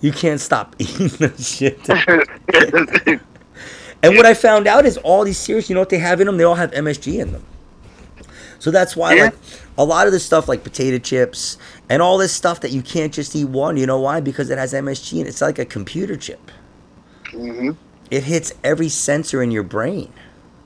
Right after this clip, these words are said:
Speaker 2: Yeah.
Speaker 1: And I mean, I can't even eat Chinese food anymore. It's such garbage. But man, like, I can't believe I ate it as long as I did.
Speaker 2: Yeah.
Speaker 1: You know? All right. Okay. So, all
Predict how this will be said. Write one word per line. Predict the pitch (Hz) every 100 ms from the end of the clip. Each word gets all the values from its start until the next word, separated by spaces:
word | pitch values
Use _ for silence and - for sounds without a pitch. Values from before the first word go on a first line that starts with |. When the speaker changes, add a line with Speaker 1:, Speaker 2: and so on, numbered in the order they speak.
| _ _ _ _ _ _ -
Speaker 2:
Yeah. | - - _ _ _ - - -
Speaker 1:
And | - 139
I |
mean, | 151 120
I |
can't | 156 208 185
even | 170 170
eat | 196
Chinese | - 123 135 202
food | - 95
anymore. | 78 76 69
It's | 71
such | - - 135 - -
garbage. | - 92 - 135 78 - - - - -
But | 123 110
man, | 127 175 202 170 123
like, | 113 -
I | 139
can't | 135 170 165
believe | 170 156
I |
ate | 151 160
it | 151
as | 147
long | 156 170
as | 165
I | 160
did. | 196 403 214 - _ _ _ _ _ _ _ _ _ _ _ _ -
Speaker 2:
Yeah. | 151 208 254 - - - _ _ _ _ _ - - _ -
Speaker 1:
You | 85
know? | 90 113 131 -
All | 117
right. | 87 62 -
Okay. | 180 - - - _ _ - -
So, | - - 180
all | 180 180 -